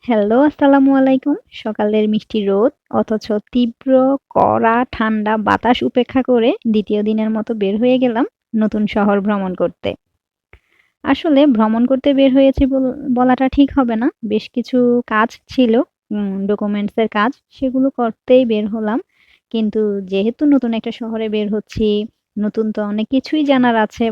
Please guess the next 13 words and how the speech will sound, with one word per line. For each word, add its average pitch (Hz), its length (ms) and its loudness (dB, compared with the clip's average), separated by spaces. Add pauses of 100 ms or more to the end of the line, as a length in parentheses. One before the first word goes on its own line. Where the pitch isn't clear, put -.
এবং 214 280 -2
দেখার 185 340 2
আছে, 190 320 -2
সেই 220 240 0
জন্যই 214 400 -2 (640)
ক্যামেরা 302 440 4
on 311 100 4
করে 320 280 0 (160)
মোবাইল 214 320 2
ফোনটা 208 320 -2
হাতে 202 260 -2
নিয়ে 208 200 -2
নিলাম 220 300 0